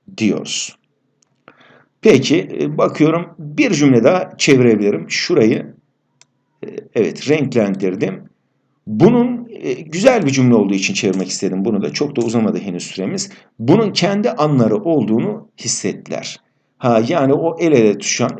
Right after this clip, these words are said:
e, insanlar, işte za-, bazıları sessiz bekliyordu, bazıları gergindi. Ondan sonra bu insanlar bunun kendi anları olduğunu hissettiler. Peki benim şimdi ne demem lazım? Yani onlar hissettiler. E, gene aynı şeyi yapacağım.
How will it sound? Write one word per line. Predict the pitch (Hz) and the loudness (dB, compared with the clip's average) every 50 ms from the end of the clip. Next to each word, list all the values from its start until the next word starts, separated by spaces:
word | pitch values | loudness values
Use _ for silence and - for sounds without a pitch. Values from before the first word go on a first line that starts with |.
| - | -8
e, | - 107 104 101 98 92 | -2 0 0 2 2 0
insanlar, | 92 110 107 98 - - 95 87 92 110 - | 0 -2 -4 -4 -2 -4 -4 -4 -4 -6 -6
işte | - - - 123 | -8 -6 -6 -6
za-, | 110 113 120 - - 123 | -2 -2 -2 -2 2 2
bazıları | 123 120 117 107 110 107 104 | 2 2 2 2 0 0 0
sessiz | - - 113 104 107 - 113 101 95 | 0 -4 -4 -4 -4 -6 -6 -4 -4
bekliyordu, | 92 82 78 - 90 101 127 131 | -4 -4 -4 -4 -2 -2 -2 0
bazıları | 127 117 107 104 101 95 101 90 92 | 2 2 2 2 0 -2 -2 -2 -2
gergindi. | 92 95 107 104 95 95 95 98 95 87 85 92 - 101 - - - - _ _ _ _ _ _ | -2 -2 0 0 0 0 -2 -4 -4 -4 -2 -2 -2 -2 -4 -10 -18 -20 _ _ _ _ _ _
Ondan | - 127 113 113 110 98 95 | -4 0 0 2 2 0 0
sonra | - - - 110 101 101 98 - - - _ _ _ - | -2 -2 -4 -2 -2 -2 -6 -8 -12 -20 _ _ _ -10
bu | 117 113 110 202 | -4 0 0 2
insanlar | 196 151 127 - - 113 101 101 107 151 - - 147 123 | 2 2 2 0 0 0 0 0 0 -2 -4 -4 -2 -2
bunun | 120 135 165 160 | 0 0 -2 -2
kendi | - - 131 113 120 135 - | -4 -2 -2 0 0 -2 -4
anları | - - 143 135 120 110 107 107 | -4 -2 -2 0 2 2 2 0
olduğunu | 101 - 160 151 117 101 - 190 | -2 -2 -2 -2 0 0 0 0
hissettiler. | 226 190 - - - - 110 95 - - - 90 69 - - - - - _ _ | 0 -2 -2 -4 -6 -4 -4 -4 -4 -4 -6 -8 -8 -8 -10 -18 -20 -20 _ _
Peki | - 185 190 196 165 | -4 -2 -2 0 0
benim | 165 202 214 196 | 0 0 0 0
şimdi | - - 190 202 196 190 185 | -2 -2 -2 0 0 0 0
ne | 214 247 | 0 0
demem | 202 180 139 117 110 110 101 | 2 2 2 4 4 4 4
lazım? | 95 92 95 101 - 185 180 | 4 2 0 -2 -4 -4 -2
Yani | 151 147 120 113 | 0 2 2 0
onlar | 120 - - 208 196 147 120 117 107 104 - | -2 -2 0 0 2 2 2 0 0 -2 -2
hissettiler. | - 170 - - - - 117 95 - - - 95 107 - - - - - - _ _ _ _ _ _ _ _ _ _ _ _ | -4 -4 -6 -6 -2 -2 -2 -2 -2 -4 0 0 2 2 2 -2 -6 -8 -12 _ _ _ _ _ _ _ _ _ _ _ _
E, | 120 | -4
gene | 117 117 110 160 202 190 175 | -4 0 2 2 2 2 0
aynı | 160 - - 120 139 180 165 139 123 | -2 -2 0 0 0 2 2 2 2
şeyi | - - 104 98 | 2 2 2 2
yapacağım. | 95 92 90 92 90 - 95 95 95 | 2 0 0 -2 -2 -2 -2 -4 -4